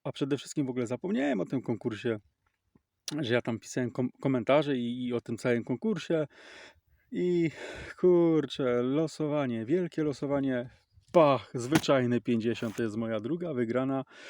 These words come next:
Pierwsza wygrana była u Adiego Wejherowo, gdzie wygrałem kubeczek, a tutaj teraz zobaczymy, co wygrane, bo to jest takie ciężkie,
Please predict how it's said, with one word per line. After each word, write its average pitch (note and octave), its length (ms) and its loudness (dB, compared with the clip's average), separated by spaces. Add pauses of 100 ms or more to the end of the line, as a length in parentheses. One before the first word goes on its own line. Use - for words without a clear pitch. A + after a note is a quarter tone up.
(160)
Pierwsza D3+ 320 0
wygrana B2 440 -2
była A2+ 200 -2
u A2+ 100 -2
Adiego A#2 400 0
Wejherowo, A#2 560 -2 (380)
gdzie A#2+ 140 -2
wygrałem A2+ 420 0
kubeczek, C#3+ 680 -2 (380)
a D3 140 2
tutaj A#2+ 300 0
teraz A2+ 440 -2 (420)
zobaczymy, C#3+ 520 6 (360)
co C#3 160 2
wygrane, C3+ 380 4
bo C#3 100 -2
to A#3 120 -2
jest - 180 -4
takie C#4+ 480 2
ciężkie, A#3+ 760 6